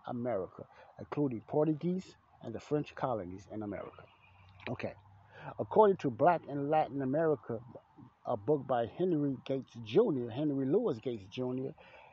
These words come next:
a full one-third of slaves landed in Brazil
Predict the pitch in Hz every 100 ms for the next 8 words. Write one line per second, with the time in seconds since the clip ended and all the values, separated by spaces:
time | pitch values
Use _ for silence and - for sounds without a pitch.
0 | - - 127 120 - 226 220 196 170 180
1 | 160 175 160 143 - 151 160 147 110 117
2 | 143 143 139 110 135 113 110 110 135 123
3 | 110 104